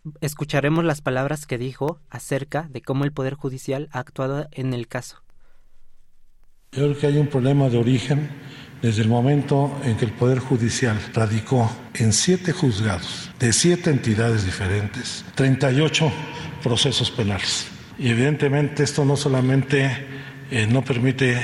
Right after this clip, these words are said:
Speaker 2: tener una jurisdicción única para atenderlo, sino lleva a burocracia, a trámites administrativos, a criterios diferenciados entre los jueces. Hay jueces que nos han soltado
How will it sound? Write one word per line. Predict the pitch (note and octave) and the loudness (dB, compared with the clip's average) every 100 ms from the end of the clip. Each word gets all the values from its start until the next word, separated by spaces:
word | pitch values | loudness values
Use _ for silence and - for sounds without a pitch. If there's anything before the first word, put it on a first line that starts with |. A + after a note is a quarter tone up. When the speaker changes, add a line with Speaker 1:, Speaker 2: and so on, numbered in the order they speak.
| A#2 - | -6 -2
Speaker 2:
tener | A2+ A#2+ B2 | 0 2 2
una | B2 A2 | 2 0
jurisdicción | - G2 F#2 G#2+ - B2 A#2 | -2 -4 -4 -4 0 2 4
única | A2+ A2 G2+ | 4 2 0
para | - G2 | 0 -2
atenderlo, | F#2 G2+ F#2+ A#2+ B2 D3 - - - - - | 0 0 2 2 0 -2 -4 -14 -14 -16 -16
sino | - A2+ G#2 G#2+ | -4 -2 0 2
lleva | B2 B2+ A#2 - - - | 2 2 0 -4 -14 -8
a | F#2 | -6
burocracia, | F#2+ G2 B2+ C3+ E3+ C#3+ - - - - - - | -4 -2 0 0 -2 -6 -12 -16 -18 -20 -20 -8
a | G#2 | -6
trámites | - A#2 G2+ | -2 -2 0
administrativos, | G2+ G2 F#2 F#2+ - C3+ C#3 C3+ - - - - | -2 -2 -2 -6 0 0 0 -2 -8 -10 -14 -4
a | B2 - | -4 0
criterios | C3 B2+ - F3 E3+ D3+ | 0 2 0 2 4 4
diferenciados | C3 A#2+ - A2+ A2 - B2+ A#2+ G#2+ | 2 0 2 2 2 2 2 2 0
entre | G2+ F#2+ F#2+ | -2 -4 -4
los | F2+ | -6
jueces. | - F#2 - - - - - - - - - - - - - - | -6 -10 -10 -10 -12 -14 -18 -20 -20 -18 -18 -18 -20 -20 -20 -4
Hay | D3 | -2
jueces | C#3 E3 C#3+ D3 - | 0 2 2 -2 0
que | C3+ | -2
nos | A#2+ C#3+ | 2 2
han | C#3 | 2
soltado | C3 A2+ C3+ B2 | 0 0 0 0